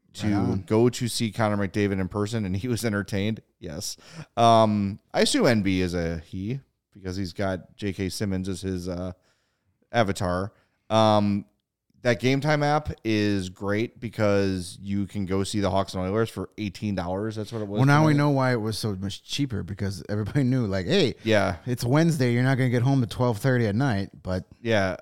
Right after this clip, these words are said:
Speaker 1: uh, but if you're gonna, you're looking to buy tickets, especially last minute to any event, use that Game Time app. The, and make sure, please, when you use it, get in the habit of clicking the link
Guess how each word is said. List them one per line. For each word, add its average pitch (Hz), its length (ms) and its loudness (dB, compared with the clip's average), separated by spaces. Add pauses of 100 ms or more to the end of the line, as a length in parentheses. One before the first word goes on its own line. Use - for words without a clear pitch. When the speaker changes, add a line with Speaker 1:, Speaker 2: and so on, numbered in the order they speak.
Speaker 1:
uh, 113 300 8
but 120 280 0
if 113 220 -2
you're 123 120 0
gonna, 156 340 2
you're 131 180 2
looking 160 240 0
to 156 60 0
buy 151 180 6
tickets, 151 400 0
especially 139 420 -2
last 131 320 2
minute 127 340 -2 (360)
to 101 100 -4
any 131 220 4
event, 120 380 4 (100)
use 110 340 -2
that 113 240 4
Game 113 220 0
Time 107 240 0
app. 104 240 0
The, 107 360 0
and 107 200 0
make 170 180 4
sure, 139 300 2
please, 113 640 -2 (440)
when 117 180 0
you 117 100 4
use 143 320 2
it, 92 320 -8
get 139 180 4
in 156 120 0
the 139 80 2
habit 110 500 0
of 95 220 -4
clicking 143 540 -2
the 113 100 -2
link 117 480 -2